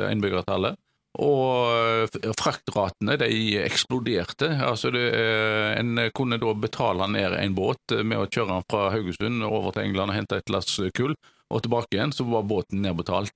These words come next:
eh, da. Så, eh, det var jo den gang, eh, rederne tjente vanvittige penger, og så, eh, de sa at det rant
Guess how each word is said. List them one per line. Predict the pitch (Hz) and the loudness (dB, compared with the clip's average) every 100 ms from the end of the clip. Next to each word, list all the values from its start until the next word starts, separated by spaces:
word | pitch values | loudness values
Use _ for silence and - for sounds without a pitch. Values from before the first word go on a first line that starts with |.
| 104 | -2
eh, | 98 92 90 | 0 0 0
da. | 95 82 | -2 -2
Så, | - 123 117 113 110 104 104 104 | -2 0 2 0 0 0 0 -2
eh, | - _ - | -4 _ -4
det | 110 | -2
var | |
jo | 110 | 0
den | 113 104 | 0 0
gang, | 101 107 107 | 0 0 0
eh, | 107 104 101 98 - _ _ - - - _ - | 2 2 2 0 -2 _ _ -20 -20 -20 _ -2
rederne | 151 151 139 113 110 120 117 117 117 113 113 110 | 2 4 4 2 2 2 2 2 2 2 2 0
tjente | - 143 120 113 | 0 0 0 0
vanvittige | 120 123 - 107 | 2 0 0 0
penger, | 131 117 107 | 0 2 2
og | 131 123 120 117 117 110 | 2 2 4 4 4 2
så, | 107 127 120 113 110 110 107 110 | 2 2 2 2 2 2 2 2
eh, | |
de | 107 120 | 0 0
sa | 135 117 | 2 2
at | 107 | 2
det | 113 | 0
rant | 123 113 | 0 0